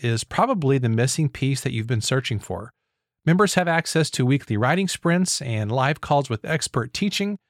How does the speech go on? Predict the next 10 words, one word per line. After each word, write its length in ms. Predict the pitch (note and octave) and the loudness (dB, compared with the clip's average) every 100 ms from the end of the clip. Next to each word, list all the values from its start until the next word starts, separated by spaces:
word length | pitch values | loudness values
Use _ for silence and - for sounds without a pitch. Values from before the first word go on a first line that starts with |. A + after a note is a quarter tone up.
| _ _ _ | _ _ _
an 100 | C3 | 0
active 280 | C#3 D#3+ D#3+ | 0 0 2
online 300 | D#3 D3+ D3 | 2 4 0
community, 520 | - C#3 D3 E3+ E3+ | 0 0 2 2 0
access 460 | A#2+ C3+ - D#3 C3 | 0 -4 -2 0 0
to 140 | - C#3 | 0 0
retreats 560 | A2 A2+ - G3+ G3 | 0 -2 0 0 0
and 80 | B2 | 2
other 220 | C3+ D#3+ | 2 4
events, 460 | D3+ C#3+ C#3+ - | 2 2 0 -2